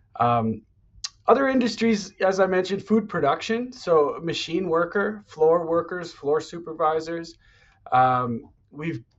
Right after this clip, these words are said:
recently had a couple, we've had a position in banking. Um, we've had a wealth manager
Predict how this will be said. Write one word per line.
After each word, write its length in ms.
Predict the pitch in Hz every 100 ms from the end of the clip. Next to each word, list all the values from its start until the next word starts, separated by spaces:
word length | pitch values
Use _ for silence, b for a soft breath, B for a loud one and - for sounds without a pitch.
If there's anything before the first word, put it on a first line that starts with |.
| -
recently 800 | 165 165 160 156 151 151 147 139
had 220 | 135 143
a 60 |
couple, 460 | 135 143 143 147 127
we've 300 | 143 127 - _
had 180 | - 139
a 40 | 135
position 520 | 139 139 143 147 135
in 140 | 127
banking. 500 | 120 117 131 196 208 - _ _ _
Um, 480 | 113 113 113 110 - -
we've 160 | 123
had 160 | 123 127
a 40 |
wealth 360 | 117 117 135 -
manager 640 | 127 135 147 156 190 220